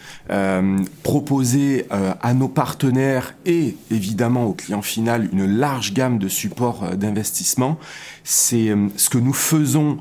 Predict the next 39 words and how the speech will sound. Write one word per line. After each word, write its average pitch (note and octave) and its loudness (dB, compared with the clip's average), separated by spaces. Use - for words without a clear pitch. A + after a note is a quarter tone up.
et - -2
nous A#2 0
faisons A#2 0
déjà A2+ 0
très D3 0
bien, C#3 2
euh, F#2 0
dans G2+ 0
notre G#2+ -2
offre A#2 -4
assurance F#2+ -2
vie, E3 0
était - -2
tout - -2
à A2 0
fait B2 0
naturel C#3 2
de G2 0
répliquer C#3+ 0
ce - -4
que A2 0
nous A#2 2
faisions A#2 0
bien C3 2
également B2 2
pour B2 -2
la A2+ 2
retraite. B2 -2
Donc B2 2
c'est, - 2
entre E3 2
autres, F3 -6
c'est - 2
un C#3+ 2
des C3 0
atouts B2 -2
majeurs A#2+ 2
du A2 -4
contrat, A#2 -4